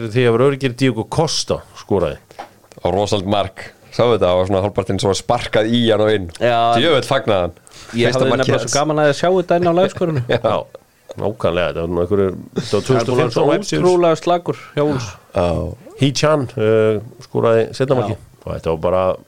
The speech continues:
Speaker 1: kósí hjá Úlfunum.
Speaker 2: Þrjú töp í röð hjá Brentford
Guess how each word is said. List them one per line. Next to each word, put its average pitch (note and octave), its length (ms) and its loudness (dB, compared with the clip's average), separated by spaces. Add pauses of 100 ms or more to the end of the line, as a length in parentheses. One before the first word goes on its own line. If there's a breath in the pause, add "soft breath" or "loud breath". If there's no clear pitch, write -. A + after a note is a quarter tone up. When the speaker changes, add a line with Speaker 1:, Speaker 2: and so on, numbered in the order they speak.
Speaker 1:
kósí C3+ 360 0 (520 soft breath)
hjá B2 160 4
Úlfunum. D#3+ 600 2 (200)
Speaker 2:
Þrjú F#2 260 -2
töp F2+ 220 -2
í F2+ 80 2
röð F#2 180 4
hjá F2+ 120 2 (280)
Brentford F#2 540 -2